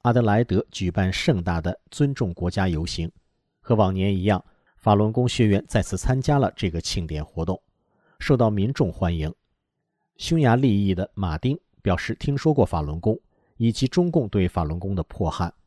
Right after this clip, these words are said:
他希望早日停止迫害。他很高兴了解到法轮功的真善忍理念，并邀大家一同合影。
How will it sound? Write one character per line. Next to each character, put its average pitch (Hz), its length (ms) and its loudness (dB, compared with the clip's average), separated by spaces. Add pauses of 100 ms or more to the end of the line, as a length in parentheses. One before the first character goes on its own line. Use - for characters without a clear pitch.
(280)
他 - 100 -4
希 147 220 0
望 120 160 2
早 76 220 -2
日 90 100 -2
停 95 240 -2
止 - 140 -6
迫 - 200 -2
害。 80 240 -4 (680)
他 123 120 4
很 101 220 0
高 123 160 4
兴 107 220 0
了 92 160 2
解 87 100 -6
到 101 160 0
法 - 180 -4
轮 156 160 -2
功 107 200 -4
的 80 140 -2
真 131 260 0
善 104 200 2
忍 80 140 -4
理 73 240 -8
念， 104 220 0 (360)
并 110 160 4
邀 104 140 6
大 104 160 4
家 - 220 0
一 107 100 0
同 - 200 0
合 170 220 -4
影。 170 160 0